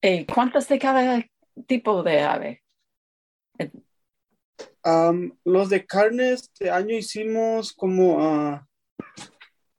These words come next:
Speaker 2: creo que fueron dos mil, porque hicimos todo, ah, en gran, en volúmenes grandes, como de quinientos, cuatro de quinientos,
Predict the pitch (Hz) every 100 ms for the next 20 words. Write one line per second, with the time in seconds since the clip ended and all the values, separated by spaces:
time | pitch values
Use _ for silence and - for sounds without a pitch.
0 | _ - 175 196 196 190 190 196 190 202
1 | 190 170 165 160 147 170 226 285 294 _
2 | _ _ _ _ _ 180 196 185 202 214
3 | 196 202 202 208 175 165 151 147 147 143
4 | 160 170 160 160 156 165 180 180 170 -
5 | _ 117 143 165 151 147 - - 147 147
6 | 147 151 143 151 160 170 170 170 180 180
7 | 180 175 190 190 208 208